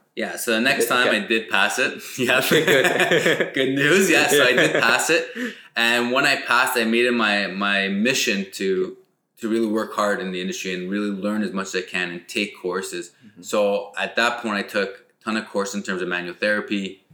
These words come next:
Speaker 1: acupuncture. I wanted to increase my skills, but also increase just my theoretical knowledge, um, to understand the human body a lot more in terms of relation to the nervous system. And,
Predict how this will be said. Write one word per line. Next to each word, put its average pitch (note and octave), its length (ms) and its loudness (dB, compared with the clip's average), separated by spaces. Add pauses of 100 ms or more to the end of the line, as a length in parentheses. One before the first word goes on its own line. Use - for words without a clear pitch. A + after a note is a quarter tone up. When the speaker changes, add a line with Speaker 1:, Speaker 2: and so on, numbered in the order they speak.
(200)
Speaker 1:
acupuncture. F#2+ 840 -6
I F#2 100 -10
wanted F#2+ 260 -4
to F#2+ 40 -6
increase G2 300 -10
my F2+ 100 -10
skills, A2 500 -4 (340)
but E2 80 -4
also A#2 360 -2
increase G2+ 460 -6
just F#2 240 -8
my E2+ 120 -8
theoretical F2+ 480 -6
knowledge, G2+ 520 -4 (500)
um, F#2+ 320 -2
to - 100 -12
understand G#2 540 -4
the F2 40 -6
human F#2+ 280 -4
body F2+ 300 -2
a F2+ 80 -2
lot E2+ 200 -6
more F2 220 -12
in F2+ 60 -14
terms F#2 320 -12
of E3 60 -14
relation F2 320 -10
to - 120 -10
the E2+ 80 -12
nervous G#2 380 -6
system. G#2 500 -6 (760)
And, G2+ 380 -2